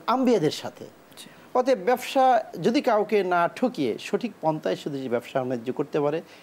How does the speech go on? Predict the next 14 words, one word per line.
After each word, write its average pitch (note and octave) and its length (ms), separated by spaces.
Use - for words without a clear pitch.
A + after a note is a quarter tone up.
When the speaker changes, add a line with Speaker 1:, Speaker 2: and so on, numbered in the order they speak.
Speaker 1:
তার A#3 120
হালাল F3+ 360
পন্থা। C3+ 300
এবং G#3 260
যিনি A#3 200
চাকরি F3+ 320
করেন, G2+ 260
তাকেও G#3 280
খেয়াল G#3 300
করতে G3+ 300
হবে F#3 220
তার E3 240
কর্মের G3+ 420
অবস্থাটা F3 800